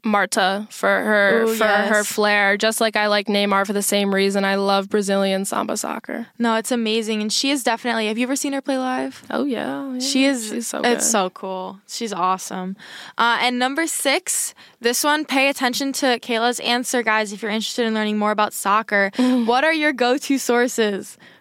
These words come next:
Speaker 2: For your soccer information? Where do you go to, to see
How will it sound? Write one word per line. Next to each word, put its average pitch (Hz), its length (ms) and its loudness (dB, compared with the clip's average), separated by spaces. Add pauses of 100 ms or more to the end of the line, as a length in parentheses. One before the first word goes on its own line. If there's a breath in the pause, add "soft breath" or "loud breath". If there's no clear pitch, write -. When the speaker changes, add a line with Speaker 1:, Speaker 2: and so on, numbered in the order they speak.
Speaker 2:
For 240 200 2
your 240 180 4
soccer 233 400 0
information? 202 640 -2
Where 208 120 0
do 233 80 2
you 240 140 -2
go 214 220 2
to, 208 420 -2
to - 200 -8
see 208 440 2